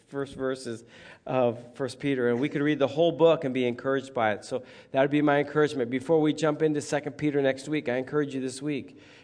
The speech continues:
I've already said it a couple times. Read Acts chapter sixteen if you wanna read about Paul and Silas being stuck in prison. Um, but also just go back through First Peter and be encouraged. That's why Peter wrote the book, for us to be encouraged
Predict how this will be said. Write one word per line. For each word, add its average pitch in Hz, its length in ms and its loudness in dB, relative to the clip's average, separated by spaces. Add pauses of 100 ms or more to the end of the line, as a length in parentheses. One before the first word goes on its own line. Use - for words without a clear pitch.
(140)
I've 120 100 -2
already 127 180 4
said 131 180 0
it 123 100 0
a - 40 -12
couple 139 240 -4
times. 110 340 -4
Read 127 160 -2
Acts 117 280 -2
chapter 135 260 -2
sixteen 143 420 -4
if 120 80 -6
you 117 120 -2
wanna 117 180 2
read 117 120 0
about 117 280 0
Paul 123 200 -2
and 120 80 -4
Silas 123 460 -4 (280)
being 123 140 -4
stuck 120 240 -6
in 123 80 -6
prison. 110 480 -4 (680)
Um, 101 500 -8
but 120 80 -4
also 151 400 -2 (200)
just 147 200 -6
go 151 140 2
back 143 340 -2
through 139 520 -2 (420)
First 127 260 -8
Peter 120 460 -6 (240)
and 123 120 -12
be 147 120 -2
encouraged. 147 640 -2
That's 131 140 -8
why 156 100 2
Peter 156 260 2
wrote 151 180 6
the 151 60 -4
book, 143 560 0
for - 200 -4
us 143 240 0
to - 100 -10
be 135 160 0
encouraged 120 680 -2